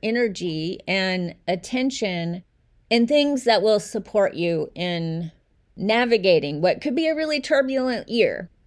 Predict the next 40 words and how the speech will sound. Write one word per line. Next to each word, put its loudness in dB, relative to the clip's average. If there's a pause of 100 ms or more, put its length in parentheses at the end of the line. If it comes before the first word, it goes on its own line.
(140)
and 4
making 4
sure 2
that 0
for -2
you, 2
it 0
is -2 (420)
a 6
year 4
well 2
lived -4
by 4
your 6
standards, -8
whatever 2
those -2 (100)
are. -6 (500)
Set 2
the 4
New 4
Year's 4
resolutions, 0
pick -2
a 4
word 4
of 2
the -2
year, 2
like 4
maybe 0
you 0
always 0
would. -2
That's 2
what 2
I 4
love 0
to -10
do. -4